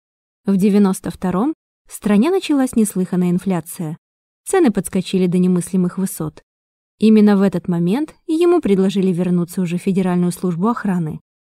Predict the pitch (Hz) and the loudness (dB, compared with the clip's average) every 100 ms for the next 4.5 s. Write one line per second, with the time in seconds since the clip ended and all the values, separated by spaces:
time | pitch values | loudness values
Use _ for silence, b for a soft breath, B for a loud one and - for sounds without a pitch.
0 | _ _ _ 349 302 220 196 180 165 160 | _ _ _ 0 2 2 0 -2 -2 -4
1 | 151 147 _ _ _ _ - 277 277 240 | -6 -8 _ _ _ _ -4 2 4 4
2 | 214 - 190 - - 196 180 196 185 180 | 2 0 -6 -6 -4 -4 -2 -2 -2 -2
3 | 180 170 180 320 233 180 196 180 190 165 | -4 -4 -4 -2 -4 -4 -4 -2 -2 -2
4 | 160 185 269 302 | -4 -4 -2 -4